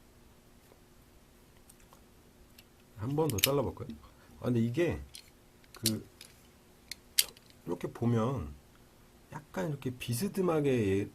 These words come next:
얘가 내려와요. 그러니까 전체를 그냥 동시에 눌러가지고 하기에는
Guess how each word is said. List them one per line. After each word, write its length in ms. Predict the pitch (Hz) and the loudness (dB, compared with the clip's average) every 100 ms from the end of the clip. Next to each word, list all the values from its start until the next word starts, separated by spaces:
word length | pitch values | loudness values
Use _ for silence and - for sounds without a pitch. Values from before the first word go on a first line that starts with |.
| - 98 | -4 2
얘가 180 | 107 | 4
내려와요. 680 | 92 92 113 95 107 120 73 - - - - - | 4 4 4 4 0 -2 -6 -12 -20 -20 -20 -14
그러니까 120 | - 117 | -8 0
전체를 580 | 120 135 - 190 180 | 2 2 4 4 4
그냥 180 | 147 135 | 4 2
동시에 360 | 123 151 156 170 | 4 4 6 4
눌러가지고 560 | 110 123 131 123 123 143 | 6 6 6 8 8 6
하기에는 540 | 151 135 131 127 | 2 2 2 -2